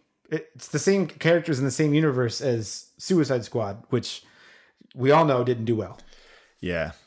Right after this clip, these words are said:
Speaker 2: I don't know. I, there's just, <sighs> they,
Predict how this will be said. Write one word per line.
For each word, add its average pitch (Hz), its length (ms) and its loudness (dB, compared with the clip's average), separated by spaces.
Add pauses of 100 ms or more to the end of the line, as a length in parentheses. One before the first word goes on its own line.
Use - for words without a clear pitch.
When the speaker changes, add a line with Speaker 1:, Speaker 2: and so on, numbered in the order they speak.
(500)
Speaker 2:
I 117 120 0
don't 90 140 -2
know. 82 180 -6
I, 123 180 -4
there's 143 280 0
just, - 380 -6 (1040)
<sighs> - 1200 -20
they, 117 140 0